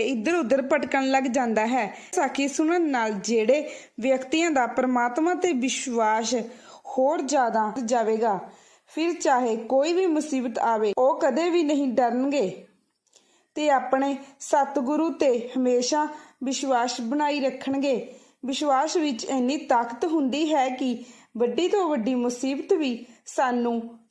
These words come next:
ਛੋਟੀ ਲੱਗਣ ਲੱਗ ਜਾਂਦੀ ਹੈ, ਕਿਉਂਕਿ ਉਦੋਂ ਸਾਡੇ ਅੰਦਰ ਵਿਸ਼ਵਾਸ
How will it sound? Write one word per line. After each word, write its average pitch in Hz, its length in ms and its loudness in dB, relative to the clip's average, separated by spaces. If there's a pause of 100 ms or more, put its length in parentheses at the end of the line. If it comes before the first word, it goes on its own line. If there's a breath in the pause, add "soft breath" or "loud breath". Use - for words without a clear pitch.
ਛੋਟੀ 269 400 2
ਲੱਗਣ 254 400 0
ਲੱਗ 262 140 2
ਜਾਂਦੀ 226 560 0
ਹੈ, 277 220 0 (560 loud breath)
ਕਿਉਂਕਿ 277 480 -2
ਉਦੋਂ 277 280 2
ਸਾਡੇ 277 480 0
ਅੰਦਰ 226 320 0 (360 loud breath)
ਵਿਸ਼ਵਾਸ 240 720 -2